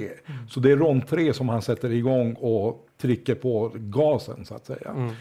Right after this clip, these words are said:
Speaker 1: mm.
Speaker 2: Eh, och sen är ju så här att jag tror att, eh, i det här fallet så är det väldigt viktigt för, eh, Israel Adesanya att försöka hålla avstånd till den här betydligt kortare fighten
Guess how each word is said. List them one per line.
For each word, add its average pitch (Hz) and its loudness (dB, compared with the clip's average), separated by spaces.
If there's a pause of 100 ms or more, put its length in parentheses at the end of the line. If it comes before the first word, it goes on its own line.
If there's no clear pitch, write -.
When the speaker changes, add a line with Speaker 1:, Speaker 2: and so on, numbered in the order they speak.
(400)
Speaker 1:
mm. 143 6
Speaker 2:
Eh, 165 2
och 156 4
sen 190 4
är 202 4
ju 196 2
så 180 2
här 170 6
att 147 4
jag 151 4
tror 165 4
att, 139 2
eh, 131 4
i 139 0
det 135 4
här 151 2
fallet 180 0
så 139 -2
är 135 2
det 131 2
väldigt 120 0
viktigt 131 -2
för, 113 2 (460)
eh, 117 2 (120)
Israel 127 0
Adesanya 120 0
att 117 -4
försöka 127 -2
hålla 113 0
avstånd 143 0
till 120 0
den 120 0
här 110 0
betydligt 180 -4
kortare 107 -4
fighten 151 -4